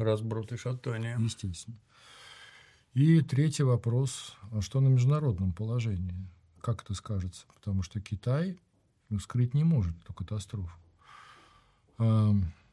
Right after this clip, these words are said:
Speaker 2: Советский Союз открывает границы с Китаем. Вот, да.
Speaker 1: Во время голода?
Speaker 2: Во время голода.
Speaker 1: Мгм.
Speaker 2: Китайские пограничники препятствуют,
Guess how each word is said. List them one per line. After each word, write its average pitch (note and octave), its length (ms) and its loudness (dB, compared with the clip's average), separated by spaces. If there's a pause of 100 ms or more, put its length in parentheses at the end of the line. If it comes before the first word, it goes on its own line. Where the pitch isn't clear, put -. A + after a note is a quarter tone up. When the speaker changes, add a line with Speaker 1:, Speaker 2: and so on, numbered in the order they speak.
(160)
Speaker 2:
Советский B2 480 2
Союз C3+ 680 -2 (300)
открывает B2 840 0
границы G#2+ 960 2
с - 120 -20
Китаем. F#2+ 640 -6 (500)
Вот, G2 480 -6
да. G2+ 580 -10 (200)
Speaker 1:
Во G#2+ 140 0
время G2+ 240 -2
голода? B2+ 360 -2
Speaker 2:
Во G2 60 -2
время C3+ 280 0
голода. G#2 440 -6
Speaker 1:
Мгм. A2+ 280 -2 (540)
Speaker 2:
Китайские C3+ 460 -2
пограничники B2 760 -2
препятствуют, A2+ 1080 0